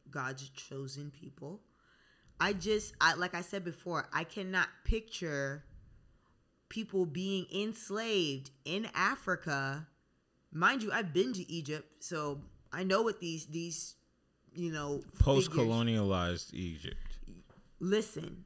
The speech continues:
Speaker 1: the noses are knocked off of the statues for a reason, because they were wide black people noses. So clearly, whites had a reason to take these noses off, because we can't have people believing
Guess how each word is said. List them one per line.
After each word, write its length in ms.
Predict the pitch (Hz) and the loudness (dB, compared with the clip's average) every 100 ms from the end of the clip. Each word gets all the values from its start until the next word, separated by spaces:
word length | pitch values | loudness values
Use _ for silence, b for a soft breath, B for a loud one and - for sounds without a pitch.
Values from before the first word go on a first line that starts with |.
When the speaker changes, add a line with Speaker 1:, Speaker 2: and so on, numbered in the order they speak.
| - | -4
Speaker 1:
the 200 | 165 190 | 2 4
noses 560 | 185 185 254 240 277 | 4 4 2 0 -2
are 140 | 269 262 | -2 0
knocked 420 | 220 165 208 - | 4 6 4 2
off 360 | 156 151 190 | 2 2 0
of 100 | - | -4
the 140 | 175 185 | -4 -4
statues 500 | - 135 139 160 170 | -2 -4 -4 -6 -8
for 240 | - 180 | -6 -4
a 40 | 202 | -2
reason, 440 | 180 170 147 156 | -2 -2 -2 -4
because 360 | 151 147 151 139 | -6 -6 -6 -4
they 120 | 160 | -2
were 160 | 160 | 0
wide 640 | 156 139 147 147 147 156 151 | -2 0 4 4 4 2 -4
black 540 | 143 139 139 131 - | -4 -2 0 0 -4
people 460 | - - 170 - 208 | -16 -12 -10 -2 0
noses. 960 | 214 214 208 175 151 - - - - - B B B | 2 4 6 6 4 0 -4 -4 -2 0 B B B
So 800 | - - 185 170 165 160 156 165 b b _ | 2 6 8 8 8 6 4 0 b b _
clearly, 840 | - 226 269 277 214 165 160 165 - - | -4 0 2 2 6 6 6 4 0 -14
whites 500 | 143 143 147 139 - | -6 0 2 2 -2
had 160 | 190 196 | 0 0
a 60 | |
reason 680 | 226 196 180 151 151 156 190 - | 0 0 0 0 0 0 -2 -6
to 100 | 151 | -8
take 280 | - 160 180 | -2 -2 -2
these 180 | 220 180 | -4 0
noses 400 | 175 190 156 143 | 2 2 0 0
off, 240 | 135 - | 0 0
because 320 | 156 170 156 | -4 -2 -2
we 100 | 151 | -2
can't 400 | 160 - 208 214 | -8 -4 -4 -2
have 320 | 247 175 160 | -2 0 -2
people 420 | - 185 - 147 143 | -4 -8 -4 -2 -2
believing 800 | 147 147 190 214 151 139 143 | -2 -2 0 0 0 -2 -2